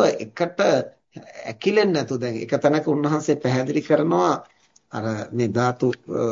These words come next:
හතර විස්තර කරලා ඊට පස්සේ පැහැදිලි කරනකොට මේ නායක හඳුරෝ දක්වනවා, අ, වායෝ ධාතුව නැතිනම් එහෙම, අ, පඨවි ධාතුවට පැවැත්මකුත් නැහැ කියලා.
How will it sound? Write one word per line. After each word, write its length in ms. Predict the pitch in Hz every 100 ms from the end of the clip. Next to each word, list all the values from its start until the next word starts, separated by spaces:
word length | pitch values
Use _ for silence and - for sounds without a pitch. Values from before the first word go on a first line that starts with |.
| 113 - - 139
හතර 320 | 117 120 131
විස්තර 400 | 123 117 - - 127
කරලා 400 | - 131 131 131
ඊට 200 | 120 123
පස්සේ 440 | 123 120 110 - 147
පැහැදිලි 440 | 135 131 135 135
කරනකොට 600 | 135 147 147 147 135 - 139 - - _ _ _ _ _ -
මේ 760 | 127 131 127 127 127 123 127 -
නායක 340 | 127 131 139
හඳුරෝ 400 | 143 147 139 139
දක්වනවා, 680 | 131 120 117 - 139 151 262 415 - _ _ _ _
අ, 180 | - 117 120 104 107 - _ _
වායෝ 560 | 110 113 117 139 165 170
ධාතුව 520 | 156 175 170 170 175 151
නැතිනම් 680 | 117 117 - 214 247 247
එහෙම, 300 | 160 139 120 147
අ, 120 | 339 - _ _ _ _ - 127 -
පඨවි 420 | - 135 170 -
ධාතුවට 560 | 170 190 185 - 202 220 -
පැවැත්මකුත් 800 | 165 175 - - 208 208 254 -
නැහැ 280 | 175 151 131
කියලා. 420 | 110 90 - -